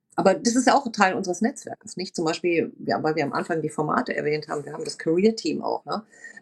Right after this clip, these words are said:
Ähm, was du erwähnt hast, Silvia. Also ein Team, wo man auch hingehen kann und sagen kann, wie präsentiere ich mich? Wie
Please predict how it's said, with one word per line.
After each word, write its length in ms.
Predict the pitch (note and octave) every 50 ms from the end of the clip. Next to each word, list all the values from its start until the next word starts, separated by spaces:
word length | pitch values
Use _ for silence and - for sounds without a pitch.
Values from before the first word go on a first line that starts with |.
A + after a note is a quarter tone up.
| - -
Ähm, 440 | D3+ E3 E3 D#3+ D#3+ E3 D3+ - A2
was 160 | C3+ D#3 -
du 80 | - D#3
erwähnt 240 | C3+ D3+ E3 F3 -
hast, 160 | E3+ D#3+ -
Silvia. 360 | - D#3+ D#3+ D3+ D#3+ D#3 D3+ - - - - -
Also 160 | - D#3+ E3 D#3+
ein 100 | D#3 -
Team, 320 | - - A3+ B3 A3+ F3+
wo 60 | E3+
man 200 | F3+ F3+ E3+ E3
auch 160 | - - -
hingehen 360 | - G#3+ A3 G#3+ F#3+ F#3+ F3+ F3+
kann 180 | - F3+ F3 F3
und 120 | E3 D#3
sagen 160 | - E3 D#3
kann, 240 | - - E3 D#3+ D3
wie 120 | D#3+ G3+
präsentiere 640 | G#3+ - - - D#3+ D#3+ E3 D#3+ - - F#3+ F3 D#3
ich 220 | - - - - -
mich? 280 | A3 A3 - - - _ _ _ -
Wie 560 | D#3 D3+ D3+ F3 G3 A3 A#3 B3 - -